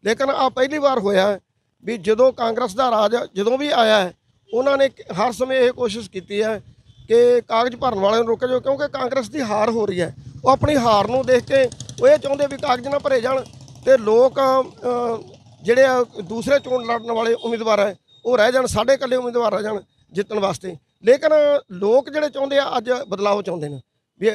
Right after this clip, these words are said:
ਇਹ ਕਾਂਗਰਸ ਹਾਰਦੀ ਕਰਕੇ ਇਹੋ ਜਿਹਾ ਹੱਥਕੰਡਾ ਵਰਤ ਰਹੇ ਨੇ।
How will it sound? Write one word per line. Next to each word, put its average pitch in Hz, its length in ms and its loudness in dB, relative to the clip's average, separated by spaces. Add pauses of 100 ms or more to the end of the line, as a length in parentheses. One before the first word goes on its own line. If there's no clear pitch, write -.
(260)
ਇਹ 233 220 2
ਕਾਂਗਰਸ 247 380 0
ਹਾਰਦੀ 214 480 0
ਕਰਕੇ 254 460 -2 (280)
ਇਹੋ 214 240 0
ਜਿਹਾ 220 400 0
ਹੱਥਕੰਡਾ 175 340 -10
ਵਰਤ 156 220 -14
ਰਹੇ 147 140 -16
ਨੇ। - 100 -20